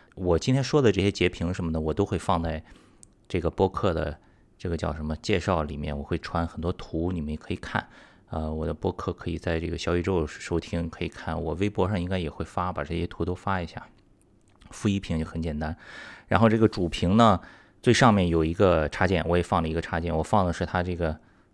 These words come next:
动态的一个智能插件，里面你可以定制，我放了一些东西，放了有一个是这个 Google Photos 的 widget，因为它会经常有一些这个照片嘛，我觉得这个挺好的，有时候你拿出手机来一看，哦，以前的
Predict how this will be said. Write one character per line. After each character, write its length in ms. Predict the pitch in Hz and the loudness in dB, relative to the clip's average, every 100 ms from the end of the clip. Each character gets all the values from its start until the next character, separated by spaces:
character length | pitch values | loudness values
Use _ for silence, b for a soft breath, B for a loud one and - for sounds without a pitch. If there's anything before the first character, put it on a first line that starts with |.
| - | -4
动 160 | 147 117 | 0 0
态 180 | 104 | 0
的 80 | 85 | 0
一 80 | 90 | 2
个 80 | 107 | 0
智 160 | - | 0
能 140 | 104 76 | -2 -2
插 160 | - | -6
件， 240 | 76 85 78 | -6 -4 -2
里 80 | 82 | -2
面 160 | 92 | 0
你 80 | 95 | -2
可 140 | - | -2
以 80 | 98 95 | -4 -4
定 240 | - 113 92 | -4 -2 -2
制， 180 | - | -4
我 120 | 98 80 | -4 -4
放 240 | - 107 | 0 0
了 80 | 87 | 0
一 20 | |
些 100 | 98 | -2
东 180 | 92 98 | -2 -2
西， 80 | 85 | -4
放 220 | - 98 | -4 -2
了 60 | 87 | -2
有 140 | 80 | -2
一 200 | 78 85 | -4 -6
个 280 | 85 95 85 | -4 0 0
是 240 | 87 - 87 | -2 -6 -4
这 120 | 87 | -4
个 120 | 82 82 | -4 -4
Google 280 | - 113 | 0 2
Photos 440 | 120 131 127 85 - | 4 4 4 2 -2
的 140 | 90 | -2
widget， 320 | 82 87 82 - B B - | 0 0 -2 -6 B B -4
因 100 | 98 | -4
为 40 | |
它 160 | - 95 | 0 0
会 260 | 98 80 - _ _ _ - | 0 -2 -6 _ _ _ -12
经 160 | - 92 | -4 -2
常 260 | 82 80 82 - | -2 -2 -4 -6
有 260 | 87 82 | -4 -2
一 60 | 76 | -2
些 260 | 78 85 | -4 -4
这 160 | 82 87 | -4 -6
个 240 | 80 76 - b b b - | -6 -6 -8 b b b -2
照 120 | 92 | -2
片 240 | - 107 | 0 -2
嘛， 120 | 101 | 0
我 80 | 80 | 0
觉 120 | 85 | 2
得 80 | 113 | 2
这 120 | 147 | 2
个 80 | 151 | 0
挺 160 | - 80 | -2 -4
好 160 | 90 | -2
的， 80 | 78 | -2
有 120 | 85 | -2
时 60 | 90 | -2
候 60 | 98 | -2
你 80 | |
拿 120 | 82 80 | 0 -2
出 140 | 95 | -4
手 160 | - 82 | -6 -6
机 140 | 87 | -4
来 40 | |
一 80 | 85 | -4
看， 220 | 87 - | -4 -6
哦， 180 | - 90 - | -2 -2 -2
以 120 | 92 | -6
前 320 | 82 - 78 | -8 -8 -4
的 240 | 82 80 | -2 -4